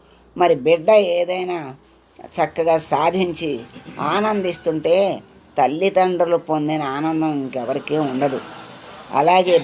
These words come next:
భక్తులు అంటే బిడ్డలు, భగవంతుని బిడ్డలు.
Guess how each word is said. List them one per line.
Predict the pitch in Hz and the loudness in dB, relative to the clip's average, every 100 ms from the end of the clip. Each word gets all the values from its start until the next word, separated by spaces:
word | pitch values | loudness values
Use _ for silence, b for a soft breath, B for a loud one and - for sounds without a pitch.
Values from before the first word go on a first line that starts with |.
| 127 | 2
భక్తులు | 151 156 - 202 202 | -2 -2 -2 2 4
అంటే | 196 175 160 190 | 4 2 -4 -2
బిడ్డలు, | 196 151 156 165 185 | -2 -2 0 2 4
భగవంతుని | 135 139 160 170 170 170 156 165 170 | 2 -2 -2 0 0 -2 -4 -8 -6
బిడ్డలు. | 160 151 139 165 151 | -6 -6 -2 -2 -2